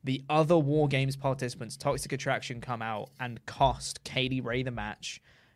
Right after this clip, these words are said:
and Dakota Kai wins. I think that would have been good for Dakota Kai, because, uh, with her new character that she's got and all that jazz, she could do with a big win. And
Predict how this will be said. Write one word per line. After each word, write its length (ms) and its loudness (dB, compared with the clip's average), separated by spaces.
and 540 -6
Dakota 340 -4
Kai 420 -2
wins. 400 -4
I 60 4
think 120 4
that 80 2
would 100 6
have 40 2
been 100 -2
good 160 2
for 60 -2
Dakota 320 -2
Kai, 320 4
because, 540 -4
uh, 420 -2
with 160 -2
her 180 -6
new 260 -8
character 340 -8
that 140 -12
she's 200 -8
got 180 -8
and 80 -10
all 100 -12
that 180 -6
jazz, 380 -8
she 160 -6
could 140 -10
do 100 -6
with 100 -8
a 60 -8
big 200 -6
win. 280 -8
And 500 4